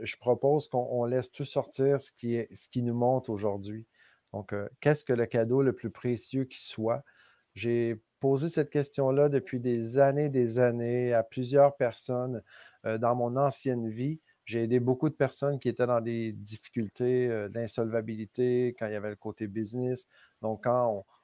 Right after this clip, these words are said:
on, on, on se met à regarder qu'est-ce qu'on possède, habituellement, on va regarder beaucoup, beaucoup de biens matériels. Et, hein, quand on fait un processus d'éveil, souvent, on va partir de l'extérieur du matériel et on va se ramener à l'intérieur de soi.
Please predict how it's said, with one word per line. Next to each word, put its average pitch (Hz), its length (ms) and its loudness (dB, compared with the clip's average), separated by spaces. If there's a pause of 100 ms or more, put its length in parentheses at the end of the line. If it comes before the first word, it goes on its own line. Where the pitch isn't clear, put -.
(100)
on, 107 60 -8
on, 107 240 -6
on 113 80 -6
se - 180 -10
met 131 60 4
à 131 60 4
regarder 120 380 2
qu'est-ce - 220 -8
qu'on 110 140 -4
possède, 131 640 0
habituellement, 113 880 -2
on 104 60 -4
va 110 120 0
regarder 104 460 -4 (240)
beaucoup, 107 300 -10
beaucoup 110 280 -4
de 107 60 -6
biens 110 160 0
matériels. 110 800 0 (340)
Et, 113 300 -2 (300)
hein, 123 160 2
quand 113 200 -4
on 110 60 0
fait 127 180 -4
un 123 240 -4
processus 117 600 -6
d'éveil, 113 500 -2
souvent, 120 500 -4
on 107 280 -4
va 104 140 -8 (100)
partir 123 480 0
de 117 60 -6
l'extérieur 113 580 0
du 107 100 -10
matériel 107 680 -2
et 120 40 -4
on 101 100 -4
va 107 60 -6
se - 140 -14
ramener 107 320 -4
à 104 100 0
l'intérieur 110 640 -2
de 101 100 -8
soi. 123 360 2